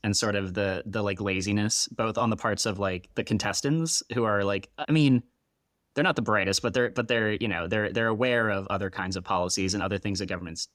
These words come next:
do i-, in terms of foreign affairs is just, is just, like, uh, pretty embarrassing.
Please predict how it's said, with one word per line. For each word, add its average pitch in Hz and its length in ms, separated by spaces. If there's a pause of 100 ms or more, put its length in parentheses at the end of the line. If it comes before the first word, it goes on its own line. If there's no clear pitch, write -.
(200)
do 87 320
i-, 110 60
in 95 300
terms 107 200
of 98 80
foreign 101 220
affairs 92 340
is 95 100
just, - 240
is 104 120
just, - 240
like, 82 320
uh, 80 320 (100)
pretty 113 220
embarrassing. 92 640